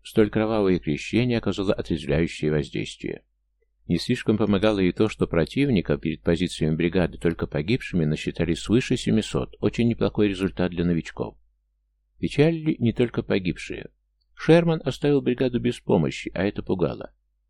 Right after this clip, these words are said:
Возможно, командующий поступил так из каких-то стратегических интересов, но Летруа таковых не видел.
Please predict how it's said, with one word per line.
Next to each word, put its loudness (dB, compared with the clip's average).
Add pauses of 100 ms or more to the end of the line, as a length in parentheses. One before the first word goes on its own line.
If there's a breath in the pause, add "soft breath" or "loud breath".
Возможно, 2
командующий 2
поступил 0
так 0
из -6
каких-то -4
стратегических -4
интересов, 2
но 4
Летруа 2
таковых -2
не 0
видел. -6